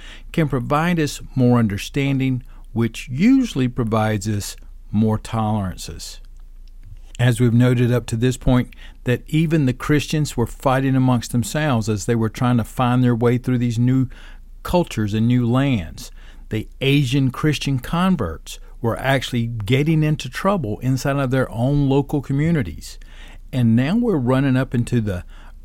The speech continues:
early to mid eighteen hundreds. The Opera Rebellion started in eighteen fifty-four. It included marketplace performers,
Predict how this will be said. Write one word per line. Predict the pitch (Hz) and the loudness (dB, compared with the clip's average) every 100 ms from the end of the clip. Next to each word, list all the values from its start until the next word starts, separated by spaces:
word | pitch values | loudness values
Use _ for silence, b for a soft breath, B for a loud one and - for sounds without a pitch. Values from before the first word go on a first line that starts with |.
| - - | -16 -2
early | 120 135 139 143 131 | 2 4 4 4 4
to | |
mid | 110 113 127 143 143 - | 4 4 6 6 4 0
eighteen | - 127 - 131 120 | -4 -4 -2 0 2
hundreds. | 147 180 120 123 - | 2 2 2 -2 -6
The | 98 | -4
Opera | 101 123 123 | -2 -2 0
Rebellion | 120 110 113 117 131 135 | 0 0 0 0 0 -2
started | - 117 117 | -2 0 2
in | 107 | 0
eighteen | 110 123 - 127 117 | 0 -2 -2 -2 0
fifty-four. | 120 - 110 - 110 143 B B B B B | -2 -4 -6 -2 0 0 B B B B B
It | - 214 | 2 4
included | 254 226 - 139 113 92 - - b - | 6 4 6 6 6 2 -6 -16 b -4
marketplace | 101 104 123 120 - 131 131 | 0 2 2 0 -2 0 0
performers, | - - - 139 156 165 - | -2 -4 0 2 2 0 -2